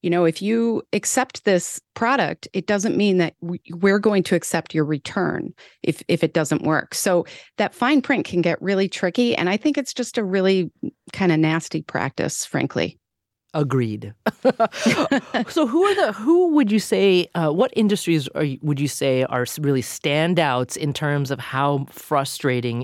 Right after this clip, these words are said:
Speaker 2: it is for their customers
Speaker 1: Mm-hmm.
Speaker 2: to, to get the help they need?
Speaker 1: Well, it's funny because whenever I tell people what I do, three industries come up all the time. And one of them is the airlines. They basically are,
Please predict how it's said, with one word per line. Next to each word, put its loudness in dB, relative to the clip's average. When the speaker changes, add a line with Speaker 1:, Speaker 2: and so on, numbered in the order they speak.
Speaker 2:
it -2
is 0
for 2
their 2
customers -2
Speaker 1:
Mm-hmm. -6
Speaker 2:
to, 2
to 0
get 0
the 0
help -2
they -6
need? -14
Speaker 1:
Well, 2
it's -6
funny -2
because -4
whenever -2
I 0
tell -2
people 0
what 0
I -2
do, -2
three -4
industries -2
come -2
up -4
all 2
the 0
time. -4
And 0
one 0
of -4
them -2
is -6
the -4
airlines. -4
They 2
basically 0
are, -2